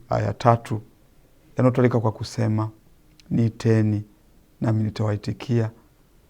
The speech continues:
Nitawaonyesha mambo makubwa na magumu ambayo hamjayafahamu bado."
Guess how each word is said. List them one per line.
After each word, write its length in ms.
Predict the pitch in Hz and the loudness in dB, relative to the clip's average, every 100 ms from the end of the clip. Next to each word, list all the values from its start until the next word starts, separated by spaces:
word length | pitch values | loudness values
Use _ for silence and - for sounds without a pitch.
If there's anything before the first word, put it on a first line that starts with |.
| - | -8
Nitawaonyesha 420 | 139 147 135 131 | -2 0 0 0
mambo 200 | 123 117 | 0 0
makubwa 320 | 113 - 113 | -2 0 0
na 60 | 110 | 0
magumu 520 | 110 123 120 113 107 - _ _ _ _ | -2 -2 0 0 0 -10 _ _ _ _
ambayo 200 | 123 117 | 0 0
hamjayafahamu 600 | 107 104 104 - 104 104 | 0 -2 -4 -4 -4 -4
bado." 460 | 101 104 104 107 | -2 -2 -4 -6